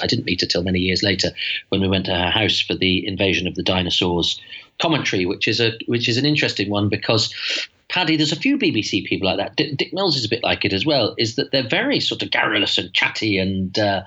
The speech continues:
fun. And then you turn the microphone off and they suddenly go back to being, "Oh, I'm, I'm representing the B B C sort of thing," and they get a bit more clipped and it's a bit more formal. And it's a curious transformation. And I, I, Paddy's commentary for Dinosaurs was quite a tricky one because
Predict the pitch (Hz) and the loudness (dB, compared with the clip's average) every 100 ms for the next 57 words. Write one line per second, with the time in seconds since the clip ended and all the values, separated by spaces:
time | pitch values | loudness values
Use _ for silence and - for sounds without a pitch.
0 | - 131 120 110 107 - - 151 233 240 | -2 0 2 2 -2 -10 -2 0 2 2
1 | 220 190 202 202 - - 104 90 90 - | 0 2 0 -2 -4 0 0 0 -4 -6
2 | - 131 143 - - 208 - 135 - - | -6 0 0 0 0 0 0 0 -2 -4
3 | 143 143 139 135 - - _ - - - | 0 2 2 0 -6 -20 _ -20 -20 -4
4 | 147 127 120 117 120 120 131 - - 113 | -2 0 0 0 -2 -4 -6 -2 0 0
5 | 117 110 135 117 - 156 151 113 - - | -2 0 0 0 0 0 0 -2 -4 -4
6 | 95 98 110 - - - - 151 151 220 | -2 0 0 0 -2 -4 -2 -2 0 -2
7 | - - - 107 107 113 - 147 127 - | -2 -4 0 0 0 -2 -2 0 -2 -2
8 | - 202 180 104 76 - - - - 127 | 0 2 2 0 -4 -8 -10 -8 -2 -2
9 | 139 156 147 - 226 226 143 - 127 131 | 2 0 0 2 2 2 0 0 0 -2
10 | 131 156 165 - 98 - - 127 139 143 | 0 0 2 0 -4 -10 -6 0 0 0
11 | - 139 - - 143 - 190 175 143 - | 0 0 -2 -4 -6 -4 2 2 2 -4
12 | - - 156 156 151 - 95 101 120 127 | -6 -2 0 0 -2 -2 -2 0 0 2
13 | 117 107 92 95 - 131 - 170 160 101 | 2 0 0 -2 -2 -4 0 -2 0 -2
14 | 92 90 85 110 | -2 -4 0 0